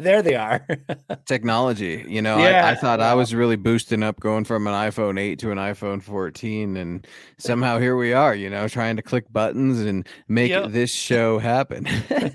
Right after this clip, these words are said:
Speaker 2: What's up,
Speaker 1: Yeah.
Speaker 2: Broncos country? It's Wednesday night in the Mile High City. It's Wednesday night in Broncos country all over the world, which means it's time for M H I Mile High Insiders. He is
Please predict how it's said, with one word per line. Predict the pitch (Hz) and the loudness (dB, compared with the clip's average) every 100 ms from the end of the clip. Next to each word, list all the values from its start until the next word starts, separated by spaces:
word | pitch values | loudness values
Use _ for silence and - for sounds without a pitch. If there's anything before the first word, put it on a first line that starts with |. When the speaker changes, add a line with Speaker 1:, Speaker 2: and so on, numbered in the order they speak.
| 262 - 240 - - - - - _ - 214 175 139 | -6 -6 -6 -8 -8 -10 -10 -12 _ -12 -10 -8 2
Speaker 2:
What's | 151 180 208 | 4 4 4
up, | 220 - | 2 4
Speaker 1:
Yeah. | |
Speaker 2:
Broncos | 202 196 185 208 190 | 2 2 2 -4 -2
country? | 208 196 202 214 220 190 | -2 -4 -2 -4 -4 -10
It's | - | -10
Wednesday | 165 190 180 175 165 | -4 -4 -2 -2 0
night | 160 185 165 | 0 0 -2
in | |
the | 151 | -2
Mile | 151 156 151 | 0 0 0
High | 151 147 | -2 -4
City. | 135 - 156 160 185 | -4 -8 -6 -4 -4
It's | 175 - | -6 -8
Wednesday | 110 127 139 143 135 123 | -10 -8 -6 -6 -6 -6
night | 117 127 117 | -6 -8 -8
in | 113 | -10
Broncos | 113 120 127 120 - | -8 -8 -6 -8 -8
country | 127 123 - 117 | -8 -8 -6 -4
all | 82 104 117 | -2 0 -2
over | 87 113 110 | -2 -6 -8
the | 104 | -12
world, | 92 101 117 120 101 | -10 -6 -4 -4 -6
which | 101 - | -14 -10
means | 107 113 110 | -6 -6 -6
it's | - - | -10 -14
time | - 120 123 123 | -8 -6 -6 -6
for | 104 73 | -8 -10
M | 104 117 120 | -8 -8 -6
H | 113 - | -8 -6
I | 107 120 120 | -4 -2 -2
Mile | 117 120 120 | -2 -2 -2
High | 113 | -4
Insiders. | - 127 131 - 131 131 131 - _ _ | -6 -6 -6 -2 -2 -2 -6 -10 _ _
He | - 170 | -4 -4
is | 139 | -4